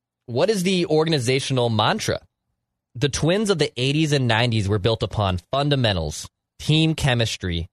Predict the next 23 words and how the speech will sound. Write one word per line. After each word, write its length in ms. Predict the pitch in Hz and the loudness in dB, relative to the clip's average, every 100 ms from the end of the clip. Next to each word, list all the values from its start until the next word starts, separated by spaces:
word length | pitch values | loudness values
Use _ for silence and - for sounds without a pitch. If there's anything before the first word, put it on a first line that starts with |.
| _ _ - | _ _ -14
Players 480 | - 147 160 175 156 | 0 2 4 4 2
arrived 440 | 147 143 131 117 - | 2 4 2 0 -2
early 400 | 123 117 117 - | 0 0 0 -2
and 220 | 107 107 | -2 0
left 280 | 110 113 - | 2 0 -2
late 320 | 98 104 101 - | 0 0 0 -4
because 360 | 104 113 95 | -6 -4 -2
they 120 | 107 101 | 0 0
loved 600 | 95 101 110 107 101 107 - | 0 2 2 0 -2 -4 -4
being 340 | 104 104 95 | -2 0 0
there. 280 | 85 80 76 - _ _ _ 120 | -2 -4 -6 -10 _ _ _ -4
Analytics 640 | 131 139 127 131 127 - | 0 2 2 2 0 -2
won't 160 | 120 117 | -2 -2
replace 420 | 110 127 113 - | -2 0 0 0
hard 280 | 110 110 104 | 0 0 0
work 220 | 107 - | -2 -2
and 120 | 107 | -4
a 60 | 98 | -4
big 220 | 95 101 | -2 -4
heart. 320 | 92 92 90 - _ 95 | -2 -2 -2 -6 _ -6
Ask 320 | 95 95 - - | -4 -6 -12 -10
Kirby 300 | 101 87 85 | -6 -6 -6
Puckett." 340 | - - | -8 -10